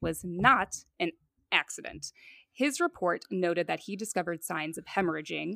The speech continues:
on the right side of Kendrick's neck and his soft tissues,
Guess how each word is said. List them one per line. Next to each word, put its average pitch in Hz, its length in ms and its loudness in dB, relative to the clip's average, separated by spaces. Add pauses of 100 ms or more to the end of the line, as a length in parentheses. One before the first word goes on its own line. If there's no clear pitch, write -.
on 170 140 0
the 160 100 -6
right 175 240 4
side 185 460 2
of 180 380 4
Kendrick's 185 400 -4
neck 170 220 0 (120)
and 180 120 0
his 170 120 -2
soft 160 240 0
tissues, 208 520 -4